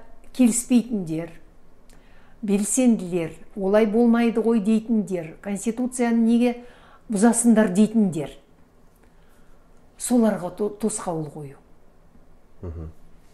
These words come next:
Speaker 1: Яғни, а, балаларды үйту бүйту. Бізде заң бар. А, балаларды қорғайтын заң.
Speaker 2: Мгм.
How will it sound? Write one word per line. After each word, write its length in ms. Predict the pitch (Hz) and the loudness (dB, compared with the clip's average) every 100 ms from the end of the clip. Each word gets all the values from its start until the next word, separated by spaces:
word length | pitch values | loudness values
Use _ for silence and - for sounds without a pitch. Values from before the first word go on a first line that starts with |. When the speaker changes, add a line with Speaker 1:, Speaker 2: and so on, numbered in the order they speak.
| - - - - - | -20 -20 -20 -20 -10
Speaker 1:
Яғни, 640 | 214 220 220 220 247 320 294 - - - - - - - - | 0 2 4 4 4 2 -4 -14 -20 -20 -20 -20 -20 -20 -18
а, 340 | 202 190 190 | -14 -12 -12
балаларды 720 | 247 226 233 240 220 214 208 226 | -6 -2 2 4 2 0 -2 -2
үйту 340 | 240 214 240 | -2 -4 -4
бүйту. 360 | 185 190 - 170 - _ - | -4 -4 -6 -14 -18 _ -12
Бізде 320 | 233 202 220 202 | -4 -2 2 2
заң 340 | 190 190 196 | 0 -2 -4
бар. 220 | 175 - - - - - - - - - - - - | -6 -10 -16 -20 -20 -20 -20 -20 -20 -20 -20 -20 -20
А, 280 | - 151 147 - - | -12 -10 -10 -12 -8
балаларды 580 | 185 190 175 165 160 | -4 -4 -4 -8 -10
қорғайтын 520 | - 175 175 170 196 160 | -12 -14 -14 -14 -14 -16
заң. 200 | 165 - | -16 -16
Speaker 2:
Мгм. 420 | 85 90 82 80 | -12 -8 -8 -8